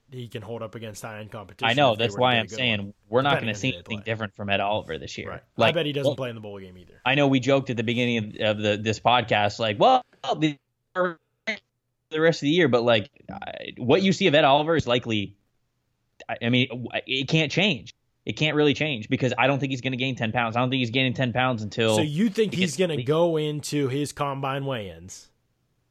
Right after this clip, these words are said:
Speaker 1: or, yeah, combine weigh-ins at two hundred and seventy-four pounds?
Speaker 2: I bet he comes in at two eighty, which is still light.
Speaker 1: Still light.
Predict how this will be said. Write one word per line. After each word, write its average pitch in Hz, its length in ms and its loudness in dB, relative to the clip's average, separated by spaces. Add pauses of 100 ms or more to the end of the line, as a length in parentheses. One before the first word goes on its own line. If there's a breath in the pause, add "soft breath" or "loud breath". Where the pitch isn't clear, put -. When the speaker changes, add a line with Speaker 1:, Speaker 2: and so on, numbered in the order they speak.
(360)
Speaker 1:
or, 117 340 -4
yeah, 107 240 -8
combine 127 380 -6
weigh-ins 98 360 -10 (460 soft breath)
at 127 160 2
two 156 140 4
hundred 135 140 4
and 127 100 -2
seventy-four 110 500 -6
pounds? - 360 -18 (360)
Speaker 2:
I 117 80 0
bet 110 180 4
he 110 100 4
comes 113 340 -2
in 110 100 4
at 107 120 2 (840)
two 110 320 -2
eighty, 101 460 -4 (720)
which 135 220 6
is 131 120 2
still 117 320 4
light. 104 280 0 (540)
Speaker 1:
Still 208 320 2
light. 120 320 -4